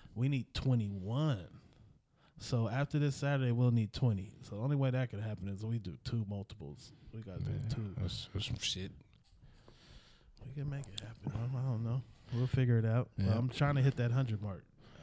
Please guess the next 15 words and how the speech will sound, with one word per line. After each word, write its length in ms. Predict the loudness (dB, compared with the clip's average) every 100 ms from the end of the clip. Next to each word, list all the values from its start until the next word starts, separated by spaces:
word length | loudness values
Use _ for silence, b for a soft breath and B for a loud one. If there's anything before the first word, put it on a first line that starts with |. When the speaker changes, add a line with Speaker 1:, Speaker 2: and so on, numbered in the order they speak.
| -10
Speaker 1:
I'm 60 |
trying 240 | -6 -4 -2
to 60 |
hit 180 | -2 -4
that 160 | -6 -4
hundred 360 | -2 0 -2
for 100 | -4
twenty 320 | -4 -2 -2 -2
twenty. 340 | -2 -2 0
Speaker 2:
Mm-hmm. 680 | -2 0 2 4 4 4 6
Speaker 1:
We've 100 | 4 4
been 120 | 4
doing 200 | 4 4
this 160 | 2 -2
for 540 | -4 -2 -2 -2 -6